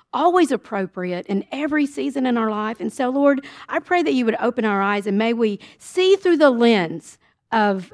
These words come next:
your word, through your viewpoint. Uh, may your Holy Spirit shine light in, uh, practical application areas, places in our life where we need to apply skillful, godly wisdom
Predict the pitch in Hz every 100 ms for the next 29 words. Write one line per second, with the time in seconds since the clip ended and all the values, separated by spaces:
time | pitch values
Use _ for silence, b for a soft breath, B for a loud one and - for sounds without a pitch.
0 | - 220 247 311 254 254 262 277 254 -
1 | 226 214 190 285 339 254 277 - 269 277
2 | 285 - b b b b - 214 226 302
3 | 277 - 320 269 - - 233 196 - -
4 | 226 220 208 226 233 - 208 180 b b
5 | b b b _ 180 175 _ - 320 320
6 | 233 - 170 - - _ - 247 240 208
7 | 214 214 220 185 151 170 - 185 170 151
8 | 139 - _ b b b _ _ 285 311
9 | 294 269 233 233 247 214 196 220 240 262
10 | - - 196 - 254 233 220 214 208 b
11 | b b - - 302 311 339 294 - 190
12 | 175 196 - 294 302 254 226 180 175 160
13 | - 165 139